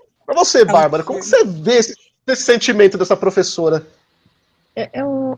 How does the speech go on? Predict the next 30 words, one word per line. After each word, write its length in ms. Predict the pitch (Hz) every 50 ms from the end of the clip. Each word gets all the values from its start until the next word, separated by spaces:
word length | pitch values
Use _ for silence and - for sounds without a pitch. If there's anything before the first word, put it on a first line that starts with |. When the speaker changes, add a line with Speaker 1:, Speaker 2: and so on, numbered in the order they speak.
| - _
Speaker 3:
acho 380 | 120 214 226 269 - - - -
que 100 | - 302
ela 120 | 277 285
é 20 | 294
uma 140 | 294 294 294
personagem 520 | - 302 294 - 285 277 269 285 277 277 254
bem 220 | 214 240 247 -
complexa, 680 | - - 381 403 392 - 233 208 208 240 233 - - 240
na 160 | 220 214 214
verdade. 500 | 214 220 214 214 208 202 196 202 208 208 196 208 208 208 -
É, 340 | 202 208 208 208 208 - 220
acho 160 | 226 - -
que 60 | 254
é 40 | 247
uma 120 | 247 247
das 100 | 247 254
personagens 500 | - 269 269 254 - 254 247 254 254 247
que 180 | - - - -
foi 160 | 262 254 254 240 233 226 226 220 - - - _ _ _ _ _ _ _ _ -
mais 340 | 226 226 240 254 339 359 311
bem 180 | 220 269 277 277
desenvolvidas 720 | 262 269 254 247 247 240 233 233 233 208 233 240 247 262
ao 80 | 233 240
longo 180 | 240 240 240
de 100 | 226 247 -
toda 300 | _ 254 254 262 330 330
a 60 | 330
série. 420 | - _ 220 196 214 214 214 214 - - - - - _ _ _ _
A 80 | - 214
gente, 260 | 226 240 240 247 -